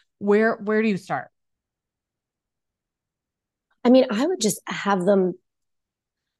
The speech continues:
Speaker 2: you know, it's interesting. I would usu-, I do two things, not necessarily with food behaviors, but I would apply it to food behaviors. I would have them make a list of things they've always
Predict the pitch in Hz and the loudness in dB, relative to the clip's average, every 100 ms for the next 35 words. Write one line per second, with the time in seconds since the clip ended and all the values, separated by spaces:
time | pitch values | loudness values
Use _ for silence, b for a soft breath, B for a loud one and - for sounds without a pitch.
0 | _ _ _ _ _ _ - 285 - 285 | _ _ _ _ _ _ 2 4 6 6
1 | 262 240 214 214 247 254 311 262 269 - | 4 4 2 0 0 0 -2 -4 -6 -6
2 | - 247 277 - - 285 - 220 196 175 | -6 -6 -6 -8 -10 -8 -4 -2 -2 -4
3 | - 262 302 - 254 226 - 208 214 202 | -6 -6 -4 0 0 0 -4 -2 -2 -2
4 | 190 214 202 202 196 - 226 247 233 208 | -4 -4 -4 -4 -8 -6 -4 -2 -4 -8
5 | 208 196 185 185 185 b b b b 226 | -6 -4 -4 -4 -8 b b b b 0
6 | 233 254 311 311 269 240 220 208 - 190 | 2 2 2 2 4 4 4 0 -4 -10
7 | - _ 226 214 208 196 - - _ _ | -10 _ 0 2 0 -2 -8 -14 _ _
8 | _ _ _ _ - 220 - 208 220 233 | _ _ _ _ 0 0 0 -2 -2 -2